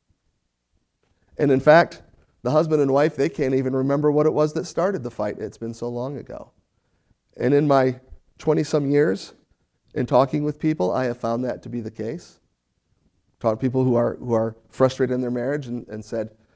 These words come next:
"What, what was the fight about?" And they look at you like, "How am I supposed to remember that? It was fifteen years ago."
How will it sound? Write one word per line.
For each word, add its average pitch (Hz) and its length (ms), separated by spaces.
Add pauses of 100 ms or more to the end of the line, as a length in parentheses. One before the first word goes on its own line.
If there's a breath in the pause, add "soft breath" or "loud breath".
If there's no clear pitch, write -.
(340)
"What, - 260
what 135 200
was 127 140
the 120 80
fight 123 260
about?" 107 340
And 113 140
they 113 80
look 127 180
at 143 220
you 156 100
like, 113 340 (640)
"How 160 220
am 147 80
I 143 80
supposed 131 380
to 147 40
remember 147 380
that? 98 180
It 123 60
was 151 160
fifteen 139 400
years 180 240
ago." 65 340